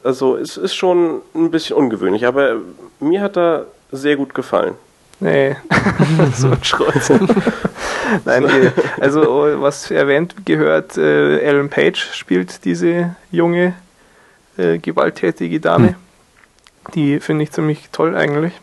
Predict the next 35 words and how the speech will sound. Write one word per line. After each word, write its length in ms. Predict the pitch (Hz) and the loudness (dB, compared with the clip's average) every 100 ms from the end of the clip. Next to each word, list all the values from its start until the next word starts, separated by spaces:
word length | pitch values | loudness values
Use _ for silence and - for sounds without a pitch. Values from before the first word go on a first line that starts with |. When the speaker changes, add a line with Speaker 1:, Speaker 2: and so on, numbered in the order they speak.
| - - | -20 -4
Speaker 2:
Und, 340 | 143 131 131 | -4 -4 -4
äh, 100 | - | -2
ah, 220 | 131 123 190 | 0 2 0
Speaker 1:
Hm. 60 | |
Speaker 2:
da 60 | 175 | 0
müsste 280 | 156 156 - | -2 -6 -4
ich 60 | - | -4
auch 80 | |
eigentlich, 320 | 156 147 135 - | -2 -4 -4 -2
ja, 260 | 208 190 | 0 0
sehr 220 | 175 175 | 0 0
gut, 160 | 147 - | 0 -2
weiß 120 | 160 | -2
ich 80 | 143 | -2
wahrscheinlich 280 | 139 139 151 | -4 -4 -4
schon, 140 | - | -4
was 60 | 175 | -4
ich 40 | 175 | -4
nächste 280 | 165 - 156 | -6 -6 -6
Woche 160 | - | -4
mal 160 | 180 - | -4 0
vorstelle. 320 | 180 151 156 - - - - - | 0 0 -2 -2 -10 -8 -10 -6
Ähm, 400 | 175 147 139 139 - - | -2 0 -2 -6 -10 -12
aber 480 | - 202 185 135 127 | -2 0 2 2 2
es 220 | 139 - | -2 -2
hat 260 | 160 156 - - - 131 - | -4 -4 -4 -2 -2 -4 -4
<laughs> 480 | 202 - - - - | -4 -4 -16 -14 -6
eine 460 | 151 143 143 143 - _ - - - _ 320 | -2 2 2 -2 -8 _ -20 -20 -20 _ -16
fünfzehnsekündige 1040 | - 180 202 - 165 156 - 180 165 151 | -2 -2 0 0 0 0 0 0 0 0
Nebenrolle 880 | 147 160 185 156 160 160 160 151 - | 0 0 0 -2 0 2 2 2 2
in 220 | 147 156 | 0 -4
diesem 260 | 160 151 160 | -4 -4 -6
Film 300 | - 160 151 | -2 -2 0
Sandra 420 | - 160 165 151 | -2 -2 0 0
Oh. 280 | 139 147 220 | 2 0 0